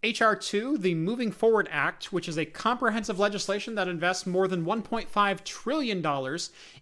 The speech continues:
into what's essentially the nation's infrastructure. That's roads, bridges, transit, rail, ports, harbors, schools, housing, broadband, Ethernet. Apparently that counts as infrastructure now.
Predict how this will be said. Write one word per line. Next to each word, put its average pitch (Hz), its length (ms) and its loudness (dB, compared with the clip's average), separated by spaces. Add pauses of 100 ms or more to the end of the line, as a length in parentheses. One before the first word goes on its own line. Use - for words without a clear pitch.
into 226 540 0
what's 202 240 0
essentially 220 440 0
the 185 120 -2
nation's 175 440 -4
infrastructure. 170 680 -8
That's 147 260 -12
roads, 185 260 4
bridges, 180 360 0
transit, 175 400 -2
rail, 160 320 0
ports, 233 460 2
harbors, 202 480 2
schools, 180 420 2
housing, 160 460 0 (320)
broadband, 226 680 4
Ethernet. 202 760 0 (460)
Apparently 254 560 2
that 240 240 6
counts 277 260 6
as 233 120 2
infrastructure 233 580 4
now. 214 260 2